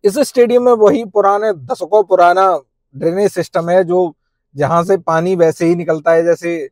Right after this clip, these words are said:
आमतौर पर अन्य स्टेडियमों से निकलता है, लोकल स्टेडियमों से। तो यहाँ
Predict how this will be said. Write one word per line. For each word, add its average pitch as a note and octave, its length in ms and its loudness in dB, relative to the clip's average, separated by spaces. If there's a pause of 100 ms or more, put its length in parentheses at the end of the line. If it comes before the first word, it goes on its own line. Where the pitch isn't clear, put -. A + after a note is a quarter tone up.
(440)
आमतौर E3 420 2
पर F3 180 -2 (140)
अन्य F3+ 400 0 (340)
स्टेडियमों E3 520 -2
से E3 120 -4
निकलता D#3 360 0
है, D#3+ 80 4
लोकल D#3 340 -4
स्टेडियमों D#3 500 -4
से। F#3+ 140 -6
तो - 320 -8
यहाँ F#3+ 680 2